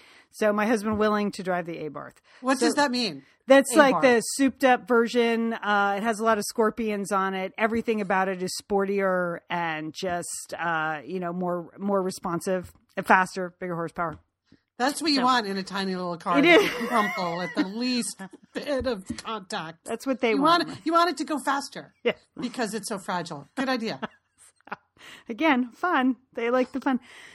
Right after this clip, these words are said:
Speaker 1: So we go to one Fiat dealer and,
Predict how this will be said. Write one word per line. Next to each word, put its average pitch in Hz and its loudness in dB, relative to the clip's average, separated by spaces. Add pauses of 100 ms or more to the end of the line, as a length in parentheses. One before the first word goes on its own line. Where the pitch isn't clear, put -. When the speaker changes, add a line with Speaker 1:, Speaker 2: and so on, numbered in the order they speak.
(100)
Speaker 1:
So 277 4
we 277 2
go 381 2
to 359 0
one 294 4
Fiat 202 -2
dealer 165 -8 (500)
and, 240 2